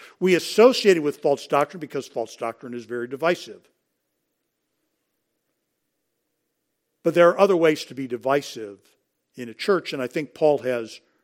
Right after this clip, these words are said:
referred to them in verse number nine. In other words, folks, it's one thing to say, "Avoid these topics," but these topics always come to us through a person. Somebody has written a book,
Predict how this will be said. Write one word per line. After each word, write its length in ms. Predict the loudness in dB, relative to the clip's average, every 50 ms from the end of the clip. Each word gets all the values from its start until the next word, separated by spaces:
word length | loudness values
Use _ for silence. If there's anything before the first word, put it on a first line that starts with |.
| _ _ _
referred 380 | -14 -14 -6 0 0 0 0 0
to 100 | -8 -8
them 260 | -6 -4 -4 -4 -6
in 120 | -8 -10
verse 300 | -8 -8 -8 -8 -10 -12
number 180 | -14 -12 -10 -8
nine. 460 | -6 -6 -4 -4 -6 -8 -10 -12 -16 -20 _ _ _ _ _ _
In 120 | -4 0 2
other 140 | 2 2 2
words, 220 | 0 -2 -4 -6
folks, 300 | -6 -4 -4 -4 -4 -8 -16 _ _ _
it's 220 | -2 -2 -2 0 2
one 180 | 2 2 2
thing 240 | 2 -2 -4 -4 -4
to 60 | -6
say, 300 | -8 0 2 4 4 4
"Avoid 480 | 2 -2 -4 -2 2 4 4 4 4 0
these 300 | -8 -10 -10 -10 -12 -14
topics," 680 | -10 -4 0 0 0 0 -2 -6 -6 -6 -10 -18 -20 -20 _ _ _ _ _ _ _ _
but 140 | -2 0
these 240 | 0 -4 -6 -6 -10
topics 500 | -2 2 4 4 4 2 -2 -8 -8 -10 -2
always 380 | 0 2 2 2 0 -2 -6
come 240 | -6 -4 -4 -4 -4
to 200 | -6 -8 -4 -4
us 160 | -4 -4 -4 -8
through 180 | -10 -10 -10
a 40 | -10
person. 580 | -12 -6 -6 -4 -4 -4 -8 -14 -18 _ _ _ _ _ _ _ _ _ _ _ _ _ _ _ _ _ _ _ _ _ _ _
Somebody 340 | -4 -4 0 2 2 0 0
has 160 | -2 -4 -6
written 280 | -2 0 0 0 0 -6
a 40 | -8
book, 380 | 0 2 2 2 2 -2 -8